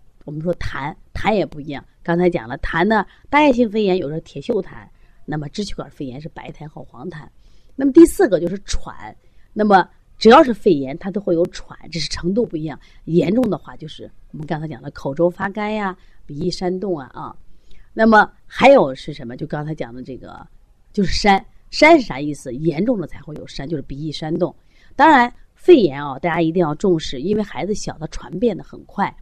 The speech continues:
他会累积心肝。你看为什么有的小孩儿那个肺炎会导致生命危险，也就是说传病太快。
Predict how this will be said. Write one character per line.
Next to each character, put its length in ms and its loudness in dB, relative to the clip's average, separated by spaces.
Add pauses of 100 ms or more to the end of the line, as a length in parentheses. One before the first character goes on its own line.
(640)
他 100 0
会 160 10
累 280 2
积 200 -2
心 300 -4
肝。 260 0 (320)
你 80 -2
看 140 6
为 100 8
什 160 0
么 80 0
有 100 0
的 120 -6
小 160 -16
孩 80 -12
儿 80 -12 (260)
那 100 -16
个 120 -14
肺 160 2
炎 180 -2
会 240 -2 (140)
导 120 -18
致 120 -14
生 200 -6
命 200 0
危 100 -6
险， 260 -12 (380)
也 80 -10
就 100 2
是 60 2
说 100 -2 (140)
传 220 4
病 140 0
太 180 -6
快。 220 -6